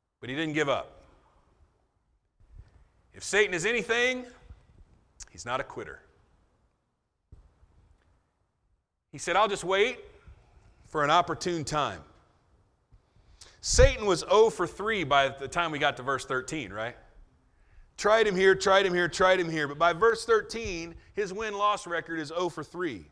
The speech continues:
But that was likely because of what we read in verse one. Do you remember what we read in verse one?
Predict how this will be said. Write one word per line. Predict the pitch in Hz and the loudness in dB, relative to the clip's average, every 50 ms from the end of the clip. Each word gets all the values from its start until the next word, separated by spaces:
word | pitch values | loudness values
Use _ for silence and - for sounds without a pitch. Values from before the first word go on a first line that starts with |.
| _ _ _ _ _ _ _ _ _ _ | _ _ _ _ _ _ _ _ _ _
But | - 165 - | -14 -6 0
that | - 240 233 208 | 2 2 2 2
was | 208 214 190 170 | 0 -2 -2 -4
likely | 185 190 202 226 247 269 285 302 262 - - 208 208 208 | -6 -6 0 2 4 4 4 2 0 -4 -6 -6 -6 -6
because | 196 170 190 190 - - - 220 233 240 240 233 214 170 175 | -6 -6 -10 -12 -12 -8 -6 -2 0 2 2 0 0 -2 -4
of | 185 170 | -6 -4
what | 170 190 202 180 180 | -4 -4 -4 -4 -6
we | 190 190 | -8 -8
read | 180 170 185 196 208 208 196 | -6 -6 -4 -4 -4 -4 -4
in | 196 185 180 165 | -6 -8 -8 -8
verse | 156 185 190 175 - - | -8 -6 -6 -8 -8 -12
one. | 170 185 185 170 147 131 | -12 -10 -10 -10 -10 -10
Do | 123 | -12
you | 131 135 | -12 -12
remember | 131 143 156 165 165 | -12 -12 -12 -10 -10
what | 165 170 165 | -8 -8 -8
we | 156 156 | -8 -8
read | 156 165 165 165 | -8 -8 -8 -8
in | 160 | -10
verse | 160 160 - - | -12 -16 -16 -18
one? | 170 185 185 | -20 -20 -20